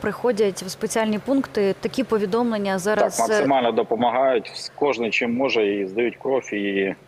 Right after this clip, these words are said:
Speaker 1: Та-та.
Speaker 2: і
Speaker 1: Я
Speaker 2: матеріально
Speaker 1: хо-
Speaker 2: допомагають, да. Ми
Speaker 1: Я
Speaker 2: розуміємо,
Speaker 1: хотіла
Speaker 2: що,
Speaker 1: запитати, пане
Speaker 2: е,
Speaker 1: Філіпе, а окрім
Speaker 2: да, будь
Speaker 1: цієї
Speaker 2: ласка, да.
Speaker 1: крові,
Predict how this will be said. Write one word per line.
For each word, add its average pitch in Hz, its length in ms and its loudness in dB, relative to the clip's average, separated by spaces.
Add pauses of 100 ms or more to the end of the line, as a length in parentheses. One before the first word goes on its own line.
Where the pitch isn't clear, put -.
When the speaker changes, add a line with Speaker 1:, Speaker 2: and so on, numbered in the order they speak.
(360)
Speaker 1:
Та-та. 240 300 0 (160)
Speaker 2:
і 226 60 0
Speaker 1:
Я 254 120 2
Speaker 2:
матеріально 151 340 2
Speaker 1:
хо- 131 60 0
Speaker 2:
допомагають, 120 680 0
да. 113 220 2
Ми 98 100 -2 (160)
Speaker 1:
Я 120 40 -8
Speaker 2:
розуміємо, 277 260 2
Speaker 1:
хотіла 349 300 2
Speaker 2:
що, 359 100 2
Speaker 1:
запитати, 311 460 0
пане 285 220 2
Speaker 2:
е, 269 40 0
Speaker 1:
Філіпе, 277 380 2
а 240 140 2
окрім 302 280 2
Speaker 2:
да, 233 60 4
будь 220 80 2
Speaker 1:
цієї 294 360 2
Speaker 2:
ласка, - 60 2
да. - 80 -6
Speaker 1:
крові, 214 480 2